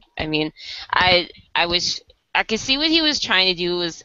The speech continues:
'cause he obviously was trying to do, like, kind of a Sir Mix-a-Lot type of thing, but it just, it doesn't have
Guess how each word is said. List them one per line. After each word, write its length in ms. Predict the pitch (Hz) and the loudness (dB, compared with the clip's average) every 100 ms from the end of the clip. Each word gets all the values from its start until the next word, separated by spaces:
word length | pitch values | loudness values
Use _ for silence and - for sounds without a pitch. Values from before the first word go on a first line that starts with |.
| _ | _
'cause 140 | - 185 | -8 -2
he 140 | 214 | 2
obviously 360 | 170 240 226 226 | 6 4 2 -4
was 160 | 196 | -4
trying 300 | - 175 165 | -2 0 0
to 220 | 165 160 | -2 -6
do, 60 | 156 | -6
like, 180 | - 151 | -8 -6
kind 180 | 170 156 | -2 -2
of 60 | |
a 80 | 147 | -4
Sir 180 | - 156 | -6 -6
Mix-a-Lot 460 | 147 - 151 151 | -6 -6 -2 -2
type 200 | 170 165 | -2 -6
of 120 | 170 185 | -8 -6
thing, 240 | 185 175 | -4 -2
but 240 | 165 147 - - - - - | -4 -6 -8 -18 -18 -20 -2
it 140 | 185 180 | 0 2
just, 320 | 196 - - | 0 -2 -4
it 140 | 190 165 | -2 4
doesn't 360 | 175 170 165 | 2 2 -4
have 480 | - 180 165 160 160 | -2 2 4 4 2